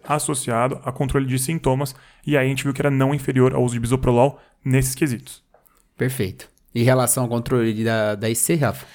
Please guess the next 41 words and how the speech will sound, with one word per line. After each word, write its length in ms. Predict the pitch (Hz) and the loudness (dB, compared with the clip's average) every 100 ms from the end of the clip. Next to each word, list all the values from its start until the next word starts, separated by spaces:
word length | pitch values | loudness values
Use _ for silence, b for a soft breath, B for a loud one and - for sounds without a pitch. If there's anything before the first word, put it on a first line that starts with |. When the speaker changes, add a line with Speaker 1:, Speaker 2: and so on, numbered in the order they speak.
| B - | B 0
Speaker 1:
Bom, 180 | 147 | 0
o 40 | 127 | 0
controle 280 | 151 160 175 | -2 2 2
da 100 | 131 | 2
I 20 | |
C 240 | 131 147 | 0 0
já 100 | 131 | 0
é 20 | 139 | 0
um 40 | |
estudo 200 | 131 139 | -2 -2
bem 120 | 143 | 0
mais 160 | 151 156 | 0 0
antigo, 320 | 139 - 117 | -2 -2 -2
né? 80 | 117 | 0
O 40 | |
rate 280 | 120 135 131 | 0 -2 -2
A 160 | 127 117 | -4 -4
F 200 | - 113 | -6 -6
é 40 | |
de 80 | 110 | -4
dois 120 | 113 | -2
mil 140 | 110 | -2
e 20 | 107 | -2
vinte. 380 | 135 147 - B B B | -2 -2 -6 B B B
Se 220 | - 135 | -4 0
eu 80 | 160 | 2
não 80 | 156 | 2
me 100 | 143 | 2
engano, 380 | 135 135 127 131 | 2 0 -2 -4
o 80 | 156 | -4
dig 380 | 123 160 107 | -2 -6 -8
Trial, 340 | - 127 135 113 | -4 -2 0 -2
né, 120 | 120 | -4
que 100 | - | -4
na 60 | 113 | -6
verdade 340 | 113 117 107 | -4 -4 -4
é 80 | 110 | -4
o 60 | |
Digoxin 400 | 110 110 131 - | -2 -2 -2 -2
Investigation 640 | 123 110 113 127 110 110 120 | -2 -2 -4 -4 -4 -4 -4
Group, 240 | 110 135 | -2 -4